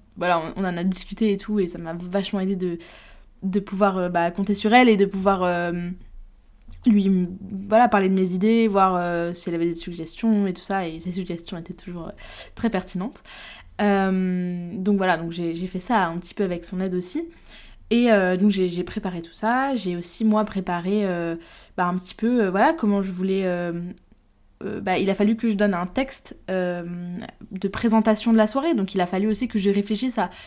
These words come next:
quel esprit je voulais donner, quel, quel, euh, voilà, comment, co-, quelle direction je voulais donner à la soirée, euh, sachant que ça allait se faire donc au sein d'une librairie féministe et tout ça, donc forcément ça, ça oriente, euh,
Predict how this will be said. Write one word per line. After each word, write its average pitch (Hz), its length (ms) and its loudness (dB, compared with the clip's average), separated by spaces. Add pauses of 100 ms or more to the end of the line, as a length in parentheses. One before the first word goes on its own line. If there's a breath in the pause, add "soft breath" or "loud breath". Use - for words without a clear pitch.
(200 loud breath)
quel 208 220 4
esprit 214 400 0
je 214 80 -4
voulais 208 180 0
donner, 233 400 2
quel, 196 220 -6
quel, 202 220 -4
euh, 185 200 -4 (420 loud breath)
voilà, 214 160 2
comment, 214 720 2 (640)
co-, - 220 -8 (140)
quelle 233 240 2 (260)
direction 247 460 -2
je 226 60 -4
voulais 214 220 4
donner 220 200 4
à 208 80 4
la 190 120 0
soirée, 214 420 -4 (500 loud breath)
euh, 190 160 -2
sachant 196 240 2
que 220 60 2
ça 202 80 0
allait 180 160 0
se 185 60 -10
faire 214 180 0
donc 202 180 2
au 185 80 -4
sein 220 240 2
d'une 185 160 2
librairie 190 380 -2
féministe 202 480 4
et - 20 -6
tout 180 80 -12
ça, 180 120 -4
donc 160 120 -10
forcément 180 380 -10
ça, - 140 -14 (140)
ça - 220 -16
oriente, 190 440 -8
euh, 170 120 -12